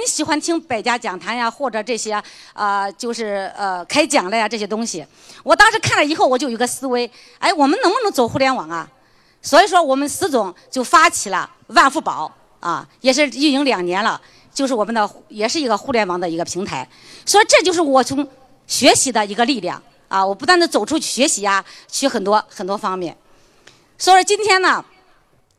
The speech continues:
刚才那个小姑娘提醒我三分钟了哈，就快到时间了，说也不能展开去讲。那我想的呢，就是，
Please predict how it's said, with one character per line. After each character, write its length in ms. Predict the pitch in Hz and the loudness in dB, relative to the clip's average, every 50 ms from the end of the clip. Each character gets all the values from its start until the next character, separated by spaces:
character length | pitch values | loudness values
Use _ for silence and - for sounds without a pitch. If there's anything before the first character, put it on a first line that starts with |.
| _ _ - | _ _ 0
刚 200 | - 302 - - | 2 2 2 2
才 160 | 294 277 285 | 0 0 0
那 120 | 311 339 302 | 0 -2 0
个 160 | 277 269 - 233 | 0 0 0 0
小 160 | - 277 233 | -2 -2 -2
姑 100 | 214 294 | 0 0
娘 140 | 294 285 262 | -2 -2 -2
提 180 | - - - 311 | -2 -4 -6 -4
醒 160 | - 240 190 | -4 -4 -4
我 100 | 180 202 | -4 -4
三 200 | - - 240 240 | -2 -2 -2 -2
分 120 | 233 214 | -2 -6
钟 140 | 220 226 214 | -6 -6 -6
了 100 | 180 160 | -6 -6
哈， 220 | 165 175 147 127 - - _ - | -8 -8 -8 -10 -14 -16 _ -12
就 100 | - 202 | -10 -8
快 120 | - - 240 | -4 -4 -2
到 140 | 220 220 190 | -2 -2 -2
时 160 | - - 165 | -4 -8 -8
间 180 | 170 196 185 | -8 -8 -8
了， 140 | 180 156 - - - - - - - - | -8 -10 -12 -16 -20 -20 -20 -20 -18 -8
说 160 | - - 285 | 0 2 2
也 140 | 294 302 320 | 4 4 2
不 140 | - - 311 | 2 2 0
能 200 | 330 339 339 - | 0 0 -2 -2
展 200 | - 269 214 226 | -4 -4 -4 -4
开 120 | - 370 | -4 -4
去 140 | 349 320 294 | -2 -2 -4
讲。 260 | - - 196 165 156 - _ - - - _ - | -4 -4 -8 -8 -10 -14 _ -20 -20 -20 _ -2
那 140 | 320 381 370 | 2 2 2
我 80 | 349 | 2
想 300 | 370 - - - 240 208 | 2 -2 -2 -4 -4 -4
的 80 | 202 247 285 | -2 -4 -2
呢， 180 | 285 262 233 | 0 0 -2
就 180 | 220 - 262 262 | -2 -4 -6 -6
是， 340 | 247 - 233 214 190 170 | -6 -6 -6 -6 -6 -6